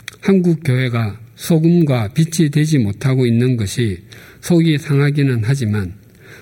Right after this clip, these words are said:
나는 너를 보면 소망이 생긴다. 나는 너를 믿는다." 이런 말을 제가 하나님께 들어야 할 것 같은데 그런 말을 듣기에는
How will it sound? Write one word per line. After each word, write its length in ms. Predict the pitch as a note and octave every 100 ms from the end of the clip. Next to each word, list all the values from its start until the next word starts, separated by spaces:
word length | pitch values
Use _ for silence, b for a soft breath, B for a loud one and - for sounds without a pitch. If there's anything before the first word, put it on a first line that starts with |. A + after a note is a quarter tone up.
| B
나는 320 | D3+ E3 D#3
너를 280 | A#2 A#2 C#3+
보면 340 | D#3 E3 C3+ A2
소망이 560 | - C3 C3+ D3 C#3
생긴다. 540 | - D3 B2 G#2 F#2+ F2 - - _ - B B B B
나는 360 | D#3 D#3+ C#3
너를 300 | A2 B2 C#3+
믿는다." 640 | A#2+ A2+ C3 D3 B2 G#2+ - - B B -
이런 400 | G3+ G#3 G#3 E3+
말을 420 | A#2+ C3 C3 B2
제가 300 | A#2 A#2 B2
하나님께 760 | C#3+ E3 C#3+ C3 - A#2+ A2 - -
들어야 420 | D#3+ D3+ C3 A#2
할 180 | G#2+ A2
것 300 | - A#2+ -
같은데 640 | - B2 - C3+ A#2 G2 F#2 - _ - - - - - - B B B B B - _
그런 300 | E3+ F3 F3+
말을 400 | C#3 B2+ B2 G#2+
듣기에는 760 | - E3 D#3+ C3 A2 A2+ G2